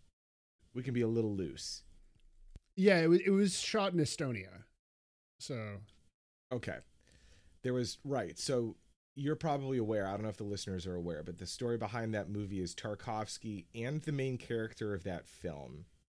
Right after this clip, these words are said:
Speaker 1: irradiated themselves while making the movie.
Speaker 2: Mm-hmm.
Speaker 1: And also, I believe due to the radiation, almost all of the film they shot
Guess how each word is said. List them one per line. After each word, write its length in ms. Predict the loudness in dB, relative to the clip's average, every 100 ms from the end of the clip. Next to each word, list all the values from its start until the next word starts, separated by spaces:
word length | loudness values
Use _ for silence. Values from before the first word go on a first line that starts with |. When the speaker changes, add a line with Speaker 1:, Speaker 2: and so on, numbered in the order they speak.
| _ _ _ _ _ _ _ _
Speaker 1:
irradiated 1040 | 0 2 4 4 6 6 6 6 6 4 2
themselves 720 | 0 2 0 0 2 0 -2
while 320 | -2 2 2
making 520 | 2 0 -2 -2 -4 -2
the 100 | -2
movie. 560 | -2 -4 -10 -18 -20 -20 _ _ _ _ -2
Speaker 2:
Mm-hmm. 340 | 0 2 -2 -6 -12 -20 -20 _ _ _
Speaker 1:
And 200 | -6 -4 -4
also, 440 | -2 -2 -2 -2 -2
I 80 | -2
believe 580 | -2 -2 -2 -2 -4
due 160 | -4 -4
to 80 | -2
the 120 | 0
radiation, 880 | 2 2 2 0 -2 -2 -2 -2 -4 -8 -20 -20 _ _
almost 440 | 2 6 4 4
all 220 | 2 2 2
of 120 | 0
the 80 | -4
film 480 | -2 0 2 2
they 160 | 2 2
shot 420 | 2 2 2 2